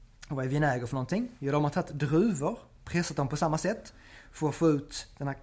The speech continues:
sockerrika saften. Och så har man valt ut en speciell mikroorganism, en jäst, svamp då, som ska växa i det här. Och så får vi det vi kallar vin. Och sen tar man vinet och låter en helt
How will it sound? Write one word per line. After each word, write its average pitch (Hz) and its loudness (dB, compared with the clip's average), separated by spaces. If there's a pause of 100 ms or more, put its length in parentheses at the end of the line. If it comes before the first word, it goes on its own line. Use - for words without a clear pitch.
(120)
sockerrika 151 -2
saften. - 0 (520)
Och 175 -4
så 247 2
har 233 6
man 165 4
valt 160 4
ut 226 0
en 156 2
speciell 165 0
mikroorganism, 127 -4 (140)
en 135 -6
jäst, - -6 (100)
svamp 123 -4
då, 135 -6
som 127 -6
ska 123 -10
växa 139 -6
i - -8
det 139 -6
här. 123 -6 (300)
Och - -10
så 143 -4
får 139 0
vi 139 0
det 135 -2
vi 120 -6
kallar 120 -8
vin. 233 0 (560)
Och - -4
sen 240 6
tar 233 6
man 202 6
vinet 196 4
och 175 -2
låter 170 2
en 165 0
helt 190 -2